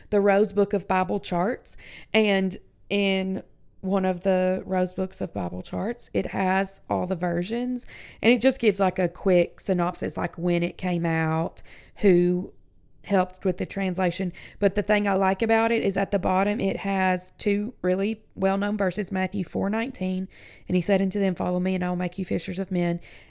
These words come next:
And, of course, John three sixteen, "For God so loved the world that he gave his only begotten Son, that whosoever believe in him should not perish, but have everlasting life."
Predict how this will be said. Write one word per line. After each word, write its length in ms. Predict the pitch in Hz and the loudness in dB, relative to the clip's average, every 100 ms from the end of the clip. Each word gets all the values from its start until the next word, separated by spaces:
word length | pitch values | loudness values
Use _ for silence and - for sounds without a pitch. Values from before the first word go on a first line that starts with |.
| - | 2
And, 220 | 190 185 | 2 4
of 100 | 180 | 0
course, 300 | 208 175 - | 0 0 -2
John 260 | - 185 | 0 0
three 200 | 175 190 | 2 0
sixteen, 580 | 175 190 - 190 160 180 | 0 -2 -4 -4 -2 -4
"For 140 | - 190 | -4 -2
God 240 | 175 175 | 0 0
so 100 | 202 | 0
loved 220 | 180 175 | 0 0
the 60 | 190 | 0
world 220 | 220 247 | -2 0
that 100 | 214 | 0
he 60 | 185 | -2
gave 180 | 202 170 | -2 -4
his 100 | - | -4
only 140 | - | -6
begotten 340 | - - 190 | -4 -6 -8
Son, 240 | - 277 285 - - - - | -4 -4 -4 -8 -18 -16 -2
that 120 | 190 | 2
whosoever 360 | 254 247 226 | 4 4 2
believe 260 | 202 202 190 | 2 0 0
in 80 | 196 | -2
him 140 | 208 | -2
should 180 | - 185 | -2 -4
not 180 | 185 - | -4 -4
perish, 280 | 233 226 220 | 0 0 0
but 160 | 202 | -2
have 160 | 196 190 | 0 0
everlasting 420 | 185 - - 202 | -2 -4 -6 -8
life." 220 | - - | -8 -10